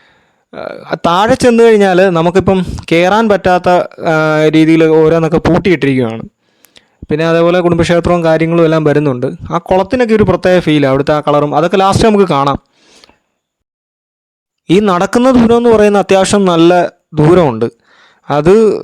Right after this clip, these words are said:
എന്താ പറയുക, നമ്മൾ മടുക്കത്തില്ല. ആ, നടന്ന് നടന്ന് അങ്ങ് പോകാം. കൂടെ കുറച്ച് ആൾക്കാരൊക്കെ ഉണ്ട്. വരുമ്പോൾ ഒരു, ആ,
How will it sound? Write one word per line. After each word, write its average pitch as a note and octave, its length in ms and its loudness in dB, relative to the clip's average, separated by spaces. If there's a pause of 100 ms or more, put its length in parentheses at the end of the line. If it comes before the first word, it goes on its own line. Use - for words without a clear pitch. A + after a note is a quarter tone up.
(720)
എന്താ D3 180 -2
പറയുക, D#3+ 200 0
നമ്മൾ C3+ 160 0 (100)
മടുക്കത്തില്ല. D#3 500 0 (360)
ആ, C#3 120 -10 (240)
നടന്ന് D3+ 320 0
നടന്ന് F#3 260 0
അങ്ങ് F#3 220 0
പോകാം. B2+ 320 0 (720)
കൂടെ D#3+ 240 2
കുറച്ച് F3 280 0 (280)
ആൾക്കാരൊക്കെ E3 520 0
ഉണ്ട്. C3+ 140 0
വരുമ്പോൾ E3 260 2
ഒരു, G#3 140 2 (800)
ആ, D#3+ 60 -6